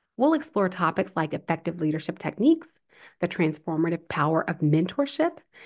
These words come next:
and strategies for thriving in today's competitive career landscape. So whether you are just starting out on your leadership journey or you're a seasoned executive, there's gonna be something here for you.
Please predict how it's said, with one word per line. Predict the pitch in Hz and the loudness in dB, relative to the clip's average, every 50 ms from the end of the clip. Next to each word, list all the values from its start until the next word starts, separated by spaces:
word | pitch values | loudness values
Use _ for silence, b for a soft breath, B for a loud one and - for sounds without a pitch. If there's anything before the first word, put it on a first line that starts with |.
| B B B - | B B B 2
and | - 320 403 427 370 302 | 6 6 8 8 8 6
strategies | 302 - - 214 233 254 247 240 240 233 - - | 4 2 0 2 2 2 0 0 -2 -4 -2 0
for | - 208 202 | 2 2 2
thriving | 202 202 - 214 240 277 233 185 170 | 2 0 -2 -2 0 2 4 4 4
in | 160 156 | 2 2
today's | - 160 151 156 156 156 165 175 - | 0 -2 0 2 2 2 2 0 0
competitive | - - 160 151 - - 165 170 180 202 208 - | -2 -4 -4 -2 -2 0 0 0 2 0 -2 -4
career | - - - 202 185 175 160 160 | -4 -2 0 2 2 2 2 0
landscape. | 156 151 156 147 147 147 147 - - - - - - _ _ _ _ _ _ B B B B B B - | 0 2 2 2 0 -2 -4 -6 -6 -6 -6 -8 -12 _ _ _ _ _ _ B B B B B B 0
So | - 190 | 2 4
whether | 180 170 185 214 247 277 | 4 4 4 4 4 4
you | 233 190 240 339 370 | 4 4 6 6 6
are | 262 185 | 6 4
just | 151 - 175 185 190 | 2 2 2 2 2
starting | 190 - 196 202 208 196 180 | 2 0 0 2 2 2 2
out | 175 175 190 - | 2 2 0 0
on | 190 180 165 | 0 0 0
your | 160 156 156 | 0 -2 -2
leadership | 156 165 170 175 185 180 - - 185 | -2 -2 0 -2 -2 -2 -4 -4 -4
journey | - - 156 160 160 175 190 202 214 226 B B B B B B B _ | -4 -2 -2 0 2 2 2 2 0 -2 B B B B B B B _
or | - 226 262 294 | 8 8 8 8
you're | 311 285 240 208 | 6 6 4 4
a | 175 | 4
seasoned | 170 - - - 190 185 185 196 202 202 180 | 2 -2 -4 0 0 2 2 2 2 0 0
executive, | 175 - - 156 151 - - - 233 240 254 247 B B B B B B _ - | 0 0 -2 -2 -2 -2 -4 -2 -2 -2 -2 -4 B B B B B B _ 2
there's | 185 185 233 254 254 | 2 4 4 2 2
gonna | - 302 302 | 2 2 4
be | 302 254 | 4 4
something | 190 185 - - - 160 165 170 - 170 | 2 0 -2 -2 -2 0 0 0 0 -2
here | 170 - 156 156 | 0 0 -2 -2
for | 151 - 170 | -2 -2 -4
you. | 156 139 - - - - 196 202 | -2 -2 -2 -4 -4 -6 -8 -10